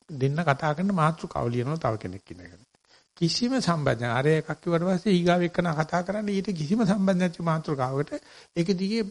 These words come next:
යනවා කැලේ කඩාගෙන. ඊට පස්සේ තව තැනකට යනවා. ඉතින් අපිත් ඔය යුනිවර්සිටි නිවාඩුවෙන් පස්සේ එකතු වෙච්චාම එකෙක් පටන් ගන්නවා කාඩ් කුට්ටුමේ ගේමකින්. ඉවර වෙන්නේ හෙට උදේ වෙනකොට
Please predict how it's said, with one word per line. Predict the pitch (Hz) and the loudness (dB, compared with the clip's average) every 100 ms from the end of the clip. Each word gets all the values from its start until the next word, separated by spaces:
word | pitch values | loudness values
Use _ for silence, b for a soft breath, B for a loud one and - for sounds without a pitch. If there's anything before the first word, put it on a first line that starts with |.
| - _ 185 | -10 _ -8
යනවා | 156 175 185 | -6 -4 -2
කැලේ | 165 160 | 0 0
කඩාගෙන. | 139 113 95 - | 0 -2 -4 -8
ඊට | 170 175 | -4 0
පස්සේ | 202 208 | 2 0
තව | - - | -2 -4
තැනකට | 156 170 - 95 | -2 -2 -4 -6
යනවා. | 76 - _ _ _ _ _ _ _ _ _ | -10 -16 _ _ _ _ _ _ _ _ _
ඉතින් | 160 | -8
අපිත් | 131 135 170 180 | -6 -2 -2 2
ඔය | 165 | 2
යුනිවර්සිටි | 165 165 165 170 165 - 196 160 | 4 0 0 0 0 -6 -12 -4
නිවාඩුවෙන් | 143 151 156 160 143 | 0 2 2 2 2
පස්සේ | 139 - 185 | 0 0 2
එකතු | 175 175 | 2 2
වෙච්චාම | 202 - 165 113 147 - B B B | -4 0 -2 -2 -8 -12 B B B
එකෙක් | 147 202 | -2 -4
පටන් | - 165 160 151 | -2 -2 0 -2
ගන්නවා | 147 160 156 | -4 -4 0
කාඩ් | 131 135 | 0 -2
කුට්ටුමේ | - 131 135 127 | -6 -6 -4 -2
ගේමකින්. | 127 160 180 123 90 - b b - | 0 2 0 -4 -12 -16 b b -2
ඉවර | 135 190 226 | 0 4 4
වෙන්නේ | 190 151 170 156 | 4 4 4 2
හෙට | 156 | 4
උදේ | 185 185 180 | 4 8 8
වෙනකොට | 135 123 117 117 | 6 2 0 0